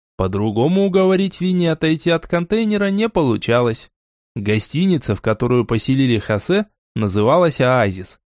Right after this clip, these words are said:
Обычный номер на третьем этаже оказался комфортабельным, со всеми удобствами. Получив амулет-ключ, Хосе отправился ужинать вместе с Луизой и Рольдо. Деньги ему тоже выдали. И, судя по ценам, сумма достаточна для месяца беспроблемного проживания.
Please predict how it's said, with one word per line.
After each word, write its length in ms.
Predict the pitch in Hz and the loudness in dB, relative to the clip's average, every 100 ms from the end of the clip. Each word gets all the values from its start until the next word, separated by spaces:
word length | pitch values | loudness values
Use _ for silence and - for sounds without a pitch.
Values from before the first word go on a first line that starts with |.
| _ | _
Обычный 600 | - 160 208 240 - 208 202 | -2 0 0 -2 0 0 2
номер 400 | 208 208 196 185 | 2 2 0 0
на 160 | 165 | 0
третьем 400 | 185 202 - 110 | 0 -2 -2 -2
этаже 400 | 95 107 127 170 | 0 -2 0 0
оказался 580 | 127 107 104 135 151 135 | 0 -2 0 0 0 -4
комфортабельным, 960 | 123 123 131 110 - 117 120 113 110 107 | -4 -2 -2 -2 0 -2 -2 -6 -6 -6
со 180 | 110 | -6
всеми 300 | 107 185 190 | -2 -2 0
удобствами. 760 | 113 101 117 135 - 120 113 120 _ _ _ _ - | -2 -2 -2 -2 -4 -4 -4 -8 _ _ _ _ -4
Получив 500 | 101 113 107 226 196 | 0 0 0 0 2
амулет-ключ, 880 | 151 131 156 175 - 147 175 - - _ _ - | 2 2 2 0 -4 -2 -2 -6 -18 _ _ -4
Хосе 320 | 127 - 180 | -2 0 0
отправился 640 | 165 - 175 175 175 180 | -2 -2 0 0 0 0
ужинать 480 | 190 220 190 180 - | 0 2 0 0 -2
вместе 320 | 139 131 - | -2 -2 -2
с 100 | 117 | -4
Луизой 380 | 135 185 196 175 | 0 0 2 0
и 160 | - 135 | 0 0
Рольдо. 480 | 120 123 117 113 - _ _ _ - | 2 0 -2 -6 -8 _ _ _ -12
Деньги 480 | 98 110 175 196 196 | -4 0 2 2 2
ему 280 | 190 185 | 2 2
тоже 320 | 185 226 180 180 | 2 2 2 4
выдали. 500 | 160 113 95 95 - _ _ | 2 0 -6 -8 -12 _ _
И, 320 | - 226 226 196 | -6 -2 0 0
судя 400 | - 220 156 214 | 0 -2 0 0
по 180 | - 139 | 2 0
ценам, 560 | - 247 233 214 196 | 0 -2 0 0 -2
сумма 400 | 180 - 247 202 | -4 -2 0 2
достаточна 800 | 180 175 - 214 214 147 - 104 | 2 0 0 -2 -2 -4 -4 -4
для 180 | 101 110 | 0 0
месяца 460 | 151 196 165 120 104 | 0 0 0 -2 -2
беспроблемного 800 | 101 - 107 98 113 170 165 135 | -4 -2 -2 0 0 0 0 0
проживания. 840 | 131 113 120 113 104 95 90 | 0 0 0 0 0 -2 -8